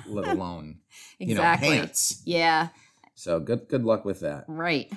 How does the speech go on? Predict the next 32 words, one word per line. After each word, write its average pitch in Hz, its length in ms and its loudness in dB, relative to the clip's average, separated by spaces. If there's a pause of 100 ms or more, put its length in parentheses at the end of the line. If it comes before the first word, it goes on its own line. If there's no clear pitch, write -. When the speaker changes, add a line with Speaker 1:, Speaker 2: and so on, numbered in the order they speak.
(280)
Speaker 2:
Um, 82 560 -4 (440)
you 107 160 2
know, 98 240 2
it, 101 140 0
it's 110 260 -2
just, - 320 -2 (240)
it, 113 400 -6
they're, 135 220 0
they're 131 140 0
crazy 131 340 0
times. 80 420 -6
You 101 80 -4
know, 92 260 -4
every, 113 640 0 (380)
uh, 80 200 -6
Fast 110 340 0
Pass 101 340 0
is 90 120 -6
being, 92 680 -4
Fast 104 220 -4
Pass 104 220 0
is 90 80 -4
temporarily 98 480 -2
being 92 280 -4
discontinued 90 760 -6
during 90 320 -8
this 87 220 -10
because - 260 -14
of 67 60 -16
the 65 60 -18
smaller 80 340 -8
capacity. 98 760 -4